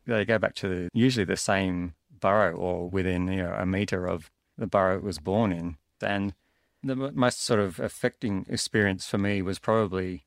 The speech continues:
working on Lord Howe Island following ecologist Jennifer Labers and her team, who were studying fleshfoot shearwaters, who were slowly feeding their chicks to death with plastic.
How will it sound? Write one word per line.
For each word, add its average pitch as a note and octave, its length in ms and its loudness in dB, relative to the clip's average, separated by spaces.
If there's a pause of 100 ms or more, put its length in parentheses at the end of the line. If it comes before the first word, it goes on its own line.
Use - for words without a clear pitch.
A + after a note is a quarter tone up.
(120)
working G#2 640 0 (240)
on G2 260 0
Lord G#2 200 2
Howe G2 240 2
Island F2+ 540 0 (100)
following F2+ 520 0 (140)
ecologist F#2+ 560 -2
Jennifer F#2 300 -2
Labers F#2 420 0
and G2 140 -6
her E2+ 60 -6
team, G2 420 -2 (400)
who A2 160 0
were G2 260 -2
studying G2+ 640 0 (180)
fleshfoot - 380 -4
shearwaters, - 760 0 (400)
who F#2+ 180 -2
were F#2 240 -2
slowly G2 840 0
feeding G2+ 420 0
their F2+ 260 -2 (640)
chicks - 240 -4
to - 120 -4
death F#2 380 -2 (140)
with F#2 180 -10
plastic. - 500 -4